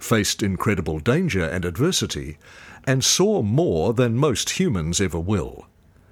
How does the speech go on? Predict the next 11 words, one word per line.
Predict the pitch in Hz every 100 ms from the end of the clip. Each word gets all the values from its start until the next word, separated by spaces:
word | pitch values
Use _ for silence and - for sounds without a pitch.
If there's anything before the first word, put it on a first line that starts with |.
| _ - -
Now, | 98 92 80 107 147 _ -
over | 127 143 208
fifty | - 208 - 127
years | 98 175 107 73
since | - - 180 -
the | -
height | 101 147 175 -
of | 78
the | 90
space | - 117 101 -
race, | 110 - - -